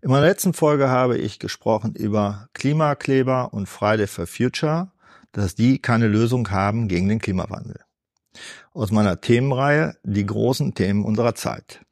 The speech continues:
Mein Thema heute: heimatnahe Städtegründung für die Flüchtlinge.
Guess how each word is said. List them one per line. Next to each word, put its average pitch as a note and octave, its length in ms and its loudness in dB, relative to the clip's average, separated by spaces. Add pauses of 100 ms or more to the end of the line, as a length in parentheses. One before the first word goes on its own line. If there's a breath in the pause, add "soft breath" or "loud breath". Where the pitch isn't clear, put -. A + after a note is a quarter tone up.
(360)
Mein G#2 160 -4
Thema G2 260 -4
heute: G#2+ 380 -2 (400)
heimatnahe D3+ 640 2
Städtegründung C3 1000 0
für - 300 -2
die G#2 140 0
Flüchtlinge. - 720 -10